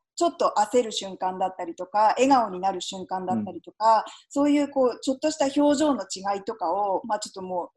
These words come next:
Speaker 1: う獲物を狙うかのように、まあ、
Speaker 2: はい。
Speaker 1: 八村選手には本当に申し訳ないんですけれども、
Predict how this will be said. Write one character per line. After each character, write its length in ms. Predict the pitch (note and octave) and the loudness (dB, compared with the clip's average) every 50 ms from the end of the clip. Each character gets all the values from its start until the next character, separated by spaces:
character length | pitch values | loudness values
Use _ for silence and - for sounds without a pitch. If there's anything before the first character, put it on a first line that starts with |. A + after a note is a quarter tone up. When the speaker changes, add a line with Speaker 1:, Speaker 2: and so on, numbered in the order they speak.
| - | -8
Speaker 1:
う 40 | A3 A3 | -6 -2
獲 40 | |
物 280 | A3 B3 C4+ C#4 C#4 C#4+ | 4 4 6 6 8 6
を 80 | C#4 B3+ | 6 6
狙 140 | A#3 A#3+ B3+ B3+ C4+ C#4 | 4 6 8 8 8 6
う 40 | C4 | 4
か 120 | A#3 G#3 | 0 -2
の 100 | F#3 F3+ | -2 -2
よ 200 | F3+ G3 G3+ F#3+ | -6 -4 -4 -4
う 60 | F3+ | -6
に、 160 | F#3 F#3+ G3 G3+ | -6 -10 -6 -2
ま 100 | G3 F#3+ | 0 2
あ、 20 | - | 2
Speaker 2:
は 40 | - | 2
い。 40 | |
Speaker 1:
八 80 | A3 - | 4 6
村 160 | D#4+ C#4+ C#4 - | 6 6 6 2
選 120 | A#3+ A3+ | 0 -6
手 40 | - | -6
に 60 | - _ - | -10 _ -14
は 80 | - B3 | -12 -12
本 100 | A3+ - | -10 -10
当 80 | - G#3+ | -10 -10
に 240 | - G#3+ A3+ C4 | -4 0 2 2
申 0 | |
し 120 | C4+ C#4+ D4+ | 4 4 2
訳 180 | C#4 C#4 C#4 | 2 4 4
な 120 | C4 C#4 D4 | 4 6 6
い 60 | D4 | 6
ん 60 | C#4 | 4
で 100 | A3+ A3 G#3 | 2 0 -4
す 80 | - - | -4 -4
け 100 | A3 G#3 | -6 -6
れ 80 | G3 | -4
ど 100 | F#3 F3+ | -8 -6
も、 300 | F3+ G#3+ A#3 A3+ G#3+ - | -4 0 2 2 2 0